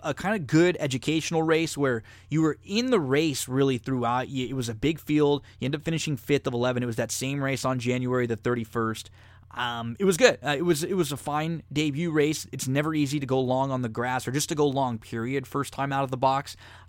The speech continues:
I think he should take a lot of fitness out of that race and should run really well in here.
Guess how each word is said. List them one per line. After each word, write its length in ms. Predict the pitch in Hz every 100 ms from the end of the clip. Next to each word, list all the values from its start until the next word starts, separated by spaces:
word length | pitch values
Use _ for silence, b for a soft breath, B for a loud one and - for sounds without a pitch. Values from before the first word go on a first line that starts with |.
| -
I 100 | 131
think 180 | 160 135
he 360 | 143 131 113 B B
should 260 | - 131 123 76 -
take 160 | 135 127
a 40 |
lot 140 | 123 113
of 60 |
fitness 420 | - 131 123 110 120
out 160 | 117
of 100 | 113
that 180 | 113 -
race 300 | 110 110 113
and 160 | 107 101 B B
should 180 | 147
run 160 | 131 131
really 180 | 127 127
well 240 | 113 110
in 60 | 101
here. 200 | 98